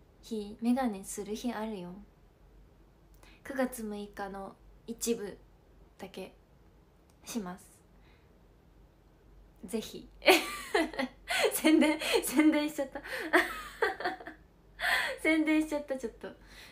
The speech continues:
そう、でも今本当に、あの、そう、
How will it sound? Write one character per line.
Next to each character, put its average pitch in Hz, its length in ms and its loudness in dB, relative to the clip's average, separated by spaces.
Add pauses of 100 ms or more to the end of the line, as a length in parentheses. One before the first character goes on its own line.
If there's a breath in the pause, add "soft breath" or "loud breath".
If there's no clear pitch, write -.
そ 233 140 -6
う、 214 200 -10
で 247 80 0
も 233 80 0
今 311 240 6
本 262 180 4
当 269 120 -6
に、 262 340 0
あ 214 60 -4
の、 214 360 -6 (500 loud breath)
そ - 200 -16
う、 208 200 -16